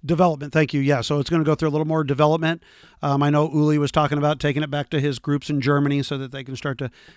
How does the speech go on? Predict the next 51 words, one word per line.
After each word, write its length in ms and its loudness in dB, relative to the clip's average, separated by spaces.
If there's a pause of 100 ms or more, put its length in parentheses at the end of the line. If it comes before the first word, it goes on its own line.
figure 340 0
out, 220 4
making 260 2
sure 240 0
no 400 2 (420)
powers 440 2
are 120 2
overpowered, 800 2
you 160 -4
know, 140 0
things 260 -2
like 120 -2
that, 120 -2
or 40 -4
any 60 -2
of 40 -4
the 80 -4
cards 440 0
or 80 -2
anything 300 0
like 180 -2
that. 240 -8
You 100 -10
know, 100 -8
you 60 -10
gotta 180 -10
make 180 -10
sure 180 -8
that 80 -6
everything 400 -6
is 120 -2
balanced 560 0
pretty 160 -14
much. 320 -14 (400)
I 40 -4
don't 80 4
know. 80 6
I 60 2
was, 120 -2 (100)
I 40 -2
was 120 2
actually 260 0
talking 320 0
to 60 4
Ryan 240 2
Courtney 280 0
about 240 0
that 160 2
at 100 -4
one 160 -2
point, 420 -2